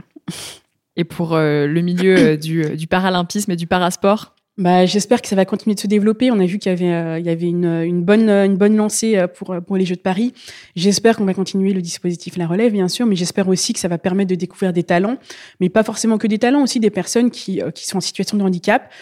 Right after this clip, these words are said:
Speaker 2: euh, qui sont rentrées dans le dispositif au départ peut-être pour faire du haut niveau et qui finalement se sont découvert une passion et qui vont faire de cette passion, en fait, euh, voilà, juste un sport, euh, loisir, euh, pratiqué parce que ça fait du bien, euh,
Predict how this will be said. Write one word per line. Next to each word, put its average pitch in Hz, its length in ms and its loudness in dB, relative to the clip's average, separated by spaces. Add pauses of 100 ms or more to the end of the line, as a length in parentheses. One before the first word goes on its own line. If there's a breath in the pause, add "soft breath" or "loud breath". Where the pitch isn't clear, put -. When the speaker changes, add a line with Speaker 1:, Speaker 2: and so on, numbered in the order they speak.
(220 loud breath)
Speaker 2:
euh, 175 500 4
qui 240 540 4
sont 220 200 -2
rentrées 220 260 0
dans 226 80 4
le 214 60 4
dispositif 208 640 -2
au 220 40 -2
départ 196 360 -2
peut-être 196 220 -4
pour 190 140 -4
faire 190 100 -4
du 180 80 -6
haut 180 60 -2
niveau 190 240 2
et - 40 -2
qui - 120 -12
finalement 208 460 2 (460 loud breath)
se - 140 -10
sont - 80 -2
découvert 220 300 4
une 214 80 2
passion 214 420 0
et 226 60 2
qui - 140 -8
vont 190 100 -2
faire 208 180 -2
de 190 80 -4
cette 170 140 -12
passion, 190 360 -4
en 190 60 0
fait, 190 260 -4
euh, 170 140 -6 (340 loud breath)
voilà, 202 140 0
juste 196 240 -4
un 175 60 -2
sport, 190 400 2
euh, 170 180 2
loisir, 196 680 2
euh, 175 360 4
pratiqué 196 600 -6
parce 180 160 -6
que 202 80 -4
ça 175 120 -4
fait 170 120 -4
du 160 140 -8
bien, 208 340 -4 (260)
euh, 165 300 -2